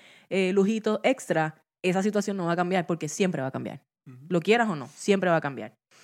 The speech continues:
Speaker 1: Así, y ese es el problema de cómo estamos viviendo hoy, ¿no? Eh, estamos teniendo unos hábitos que no nos están posicionando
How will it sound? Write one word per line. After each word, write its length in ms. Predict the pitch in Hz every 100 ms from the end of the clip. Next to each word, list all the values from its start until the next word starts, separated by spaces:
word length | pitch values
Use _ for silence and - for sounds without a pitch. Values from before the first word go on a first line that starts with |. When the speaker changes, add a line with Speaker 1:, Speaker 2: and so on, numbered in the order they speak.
| - - -
Speaker 1:
Así, 300 | 185 - 208
y 120 | 220 220
ese 160 | 214
es 60 | 269
el 60 | 262
problema 380 | 262 262 269 233
de 100 | 185
cómo 180 | 180
estamos 340 | 190 214 220 226
viviendo 460 | 175 147 165 180
hoy, 140 | 110 78
¿no? 160 | 139 185 _ _ _ _ -
Eh, 340 | 175 156 156
estamos 400 | - - 170 208
teniendo 340 | 214 220 226 220
unos 280 | 208 202 -
hábitos 720 | 185 208 233 202 170 170 - _ _ _ _ _ _ _ -
que 180 | 175 160
no 380 | 160 175 185 247
nos 160 | 233
están 400 | 196 - 185 214
posicionando 800 | 214 214 202 202 240 311 208 190